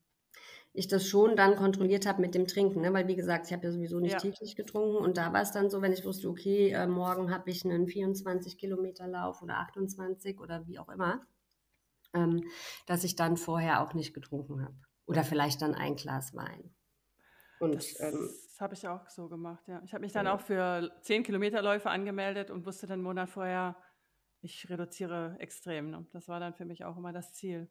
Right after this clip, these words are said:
Speaker 2: Mhm.
Speaker 1: Ja. Ja, und dann war es so, dann,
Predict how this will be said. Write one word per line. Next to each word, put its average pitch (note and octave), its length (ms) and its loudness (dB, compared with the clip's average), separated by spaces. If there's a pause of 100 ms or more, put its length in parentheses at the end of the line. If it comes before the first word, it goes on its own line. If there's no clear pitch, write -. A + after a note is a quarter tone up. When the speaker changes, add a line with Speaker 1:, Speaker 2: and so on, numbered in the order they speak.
(120)
Speaker 2:
Mhm. F3+ 320 -12 (200)
Speaker 1:
Ja. F3+ 380 -8 (1200)
Ja, G3+ 340 6
und G3 220 6
dann G#3+ 280 6
war A3 200 12
es A3 180 2
so, A3+ 280 2
dann, F#3+ 580 4